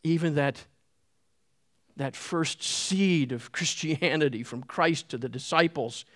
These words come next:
as it spread across the world, it couldn't be put out, not even at its earliest nature. The babe born in Bethlehem,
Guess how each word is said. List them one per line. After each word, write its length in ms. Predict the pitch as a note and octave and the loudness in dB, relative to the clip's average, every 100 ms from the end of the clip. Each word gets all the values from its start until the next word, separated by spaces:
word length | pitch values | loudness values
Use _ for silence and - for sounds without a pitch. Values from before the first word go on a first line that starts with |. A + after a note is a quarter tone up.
| - - | -20 -6
as 140 | C#3 | -2
it 120 | D3+ - | -2 -2
spread 340 | - G3+ F#3 | 2 10 10
across 360 | F3+ E3+ E3 - | 10 6 4 2
the 80 | |
world, 180 | D#3 D#3+ | 2 2
it 140 | E3+ C#3+ | 2 2
couldn't 240 | G3+ F#3 | 0 0
be 100 | E3 | -2
put 200 | D3 D#3+ | -2 -2
out, 300 | D3+ G#2+ - _ _ _ _ _ _ | -2 -8 -16 _ _ _ _ _ _
not 200 | E3 G3 | 8 10
even 180 | G#3+ G3 | 10 8
at 100 | E3 | 6
its 160 | D3+ - | 4 6
earliest 600 | - F#3+ F3+ E3 - - _ _ _ - | 8 10 10 8 4 -8 _ _ _ 2
nature. 540 | D#3 D#3 - G#2+ - - - | 6 6 2 -8 -12 -20 0
The 140 | E3 F3 | 6 6
babe 580 | C3 F3+ G3+ B3+ B3+ A#3+ | 10 10 10 8 6 4
born 360 | D3+ D#3+ F#3 G3 | 2 4 6 6
in 120 | D#3+ | 6
Bethlehem, 720 | E3+ F#3+ E3 C3 B2 A2 B2 | 8 8 4 -2 -2 -6 -8